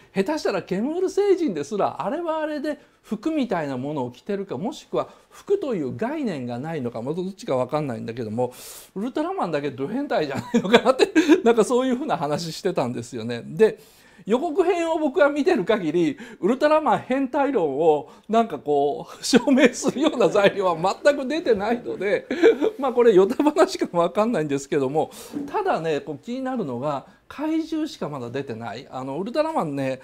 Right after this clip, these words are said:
今回ね、宇宙人出さないと話がまとまらないと僕は思ってるんで、宇宙人出てくるはずなんですけど、まだそれが出てないので、まあ、気になり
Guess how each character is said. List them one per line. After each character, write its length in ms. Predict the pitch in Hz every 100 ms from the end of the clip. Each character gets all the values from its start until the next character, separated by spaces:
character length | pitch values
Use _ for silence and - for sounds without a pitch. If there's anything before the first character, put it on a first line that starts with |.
| - _
今 200 | - 302
回 200 | 202 143
ね、 160 | 135 131 _ _
宇 120 | 185 196
宙 280 | 359 392
人 240 | 269 226 131
出 120 | 143
さ 140 | 190
な 160 | 170 123
い 80 | 120
と 120 | 139
話 420 | - 233 277 320
が 80 | 208
ま 200 | 139 170
と 80 | 240
ま 120 | 254
ら 80 | 247
な 120 | 247
い 20 |
と 80 | 233
僕 180 | 220 214
は 40 | 226
思 160 | 233
っ 20 |
て 140 | - 143
る 80 | 131
ん 100 | 120
で、 180 | 135 - - 247 185
宇 80 |
宙 160 | 185 277
人 160 | 220 165
出 100 | 214
て 80 | 160
く 80 |
る 60 | 143
は 100 | 151
ず 80 | 147
な 60 |
ん 20 | 131
で 40 |
す 60 | 131
け 60 |
ど、 80 | 131
ま 120 | 233
だ 100 | 202
そ 120 | -
れ 60 | 156
が 100 | 143
出 140 | 151
て 80 | 147
な 140 | 117 123
い 40 |
の 120 | 104
で、 140 | 107 110
ま 140 | 107
あ、 40 | -
気 160 | -
に 100 | 123
な 140 | 127
り 100 | 117